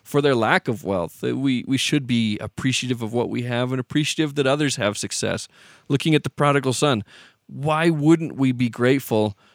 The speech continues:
for the prodigal's decision to come back instead of despising him because of the decisions that they made? Why do we not enjoy in the successes of others instead of being envious or jealous of that, wishing it was ours?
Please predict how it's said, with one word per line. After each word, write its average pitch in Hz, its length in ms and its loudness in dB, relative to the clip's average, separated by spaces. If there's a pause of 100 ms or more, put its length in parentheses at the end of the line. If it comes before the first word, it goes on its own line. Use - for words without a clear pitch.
for - 220 -6
the 120 80 -2
prodigal's 127 580 0
decision 123 560 0
to - 140 -6
come 113 280 -2
back 107 640 -6
instead 120 380 0
of 113 80 -2
despising 110 600 -2
him 107 140 -2
because 107 320 -4
of 107 80 -6
the 101 60 -6
decisions 104 560 -4
that 98 140 -8
they 101 120 -6
made? 104 240 -4 (300)
Why 151 240 2
do 170 160 0
we 160 120 0
not 135 440 2
enjoy 123 580 2
in 120 220 -2
the 113 80 0
successes 127 640 0
of 110 100 -2
others 117 400 2
instead 113 320 -2
of 110 140 -4
being 110 220 0
envious 113 420 0
or 101 40 -2
jealous 120 440 0
of 101 80 -4
that, 98 200 0
wishing 110 320 -2
it 101 120 -4
was - 180 -4
ours? 110 220 2